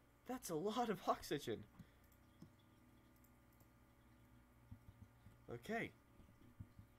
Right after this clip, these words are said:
I can't sleep for another sixty-nine seconds, so I'm just gonna head out. I have very low radiation consumed. I should be good. What do I need for this quest? I'm going to need to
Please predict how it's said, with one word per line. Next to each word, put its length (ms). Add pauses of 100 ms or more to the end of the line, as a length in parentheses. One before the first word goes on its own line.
(1080)
I 100 (100)
can't 240
sleep 280 (100)
for 80
another 220
sixty-nine 480
seconds, 360
so 120
I'm 120
just 200
gonna 140
head 180
out. 220 (920)
I 60
have 160
very 260
low 340 (460)
radiation 540
consumed. 500
I 80
should 220
be 180
good. 240 (1700)
What 160
do 140
I 80 (120)
need 240
for 140
this 220 (100)
quest? 300 (120)
I'm 200
going 220 (120)
to 60
need 320
to 60